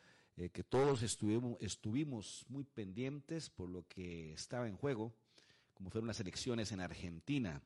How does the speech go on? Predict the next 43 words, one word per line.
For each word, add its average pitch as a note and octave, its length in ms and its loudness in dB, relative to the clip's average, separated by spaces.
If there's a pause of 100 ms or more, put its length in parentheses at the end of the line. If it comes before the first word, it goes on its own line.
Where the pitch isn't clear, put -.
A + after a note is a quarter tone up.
(120)
el E2+ 180 -8
domingo F2+ 320 -2
pasado. A2+ 600 2 (640)
Eh, C#2+ 440 -10 (240)
las - 140 -14
estuvimos F#2 320 -8
siguiendo F2+ 260 -4
bastante E2+ 480 -2
de C#2+ 100 0
cerca, C3 540 0
inclusive F2+ 440 -2
ahí F2+ 120 0
hicimos, F2 520 -4
en, D#2 300 -10
en, C#2+ 140 -10
en C#2 300 -14
mi D2 100 -12
caso, A2+ 260 -8
en F2+ 60 -8
lo F2 60 -12
personal, F#2 440 -8 (380)
hice F#2 160 -8
algunas F#2 220 -4
intervenciones E2+ 760 -6
en D#2 80 -10
Honduras, F#2 640 -6 (460)
en B1+ 100 -20
Chile. F#2 400 -4 (880)
He E2 240 -8
sido F#2+ 240 -10
muy G2+ 140 -10
enfático F2 460 -10
acá G2 160 -4
en G#2 60 -2
mi F2+ 100 -4
Twitter, A2 380 2 (160)
eh, D#2+ 260 -6
con D#2+ 160 -8
res-, D2+ 160 -8 (120)
con E2+ 140 -6
lo E2 80 -4
que E2 160 -6 (100)
pienso. B2+ 460 2